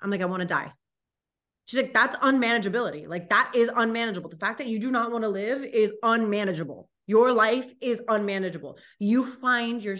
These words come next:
life so unmanageable that you think you don't deserve a place on this planet. And that's not to say that I wanted to kill myself, because I did not want to kill myself.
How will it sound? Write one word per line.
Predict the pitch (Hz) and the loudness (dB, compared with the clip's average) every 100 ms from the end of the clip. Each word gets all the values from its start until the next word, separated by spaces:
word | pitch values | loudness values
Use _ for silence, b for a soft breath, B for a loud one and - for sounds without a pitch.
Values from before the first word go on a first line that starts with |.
| - | -4
life | 185 175 - | -4 -4 -8
so | - - 240 262 311 | -14 -8 0 2 2
unmanageable | 269 247 262 240 180 170 | -2 -4 -4 -4 -6 -6
that | 170 | -6
you | 190 196 285 285 | -4 -2 -2 -2
think | 277 269 | -4 -2
you | 214 | -2
don't | 196 208 | -2 -2
deserve | 196 185 170 | -4 -6 -6
a | |
place | 165 180 175 | -8 -10 -8
on | |
this | 156 | -12
planet. | - 160 143 - _ B B _ | -12 -12 -12 -16 _ B B _
And | 226 | 0
that's | 240 285 | 0 0
not | 339 | -4
to | 330 | -4
say | 262 | -2
that | 233 202 | 0 0
I | |
wanted | 180 185 180 | 0 -4 -8
to | |
kill | 180 185 | -8 -8
myself, | 151 151 - - | -8 -10 -14 -10
because | 175 170 | -8 -6
I | |
did | 160 208 | -6 0
not | 220 180 | 2 2
want | 139 | -4
to | - | -12
kill | - - | -18 -18
myself. | - - - | -16 -20 -20